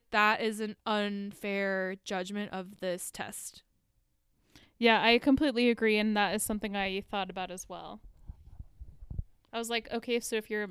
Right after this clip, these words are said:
Speaker 2: match, you're automatically attracted to them or what?" I don't know. I'm very confused.
Speaker 1: Yeah, if you'd thrown some ugly people or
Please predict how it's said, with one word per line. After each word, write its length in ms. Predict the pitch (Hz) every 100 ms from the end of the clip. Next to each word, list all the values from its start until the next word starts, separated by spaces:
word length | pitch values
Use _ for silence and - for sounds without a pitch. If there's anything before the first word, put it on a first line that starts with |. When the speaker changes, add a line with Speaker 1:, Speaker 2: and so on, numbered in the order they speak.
| -
Speaker 2:
match, 500 | 196 190 196 - -
you're 160 | 185
automatically 640 | 185 196 214 196 202 - 190
attracted 460 | - 208 - 285
to 80 | -
them 240 | 311 311 277
or 140 | 208
what?" 340 | 190 180 - - _ -
I 100 | 214
don't 120 | 247
know. 220 | 269 247 208 _ _ -
I'm 140 | 214
very 520 | 226 240 254 240 - - -
confused. 760 | 240 233 - 208 190 202 - - _ _ _
Speaker 1:
Yeah, 220 | 240 220 -
if 120 | 254
you'd 220 | 294 311
thrown 260 | 294 269 349
some 280 | 403 403 359 -
ugly 360 | 247 254 339
people 400 | 320 262 240 226 226
or 220 | 220